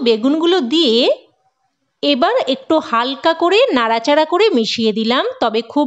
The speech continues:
বেশি কিন্তু নাড়াচাড়া করতে যাবেন না, তাহলে বেগুনগুলো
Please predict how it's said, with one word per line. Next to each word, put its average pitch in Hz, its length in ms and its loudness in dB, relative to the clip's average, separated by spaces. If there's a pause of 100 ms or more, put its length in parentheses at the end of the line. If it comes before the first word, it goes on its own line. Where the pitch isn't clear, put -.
(120)
বেশি 320 260 -2
কিন্তু 349 200 -2 (120)
নাড়াচাড়া 226 380 2 (100)
করতে 220 260 0 (100)
যাবেন 220 340 0
না, 320 80 2 (160)
তাহলে 220 300 -2 (100)
বেগুনগুলো 247 460 2